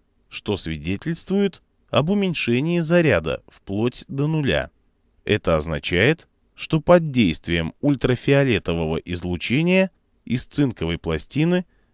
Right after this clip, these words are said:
вырываются электроны. Явление вырывания электронов из вещества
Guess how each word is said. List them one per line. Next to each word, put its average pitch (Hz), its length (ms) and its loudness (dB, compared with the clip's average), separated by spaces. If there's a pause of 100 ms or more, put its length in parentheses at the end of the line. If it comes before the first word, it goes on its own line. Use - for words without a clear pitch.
вырываются 123 1040 2
электроны. 110 800 -2 (540)
Явление 123 640 2
вырывания 101 720 0
электронов 113 880 0
из 107 180 -4
вещества 117 800 0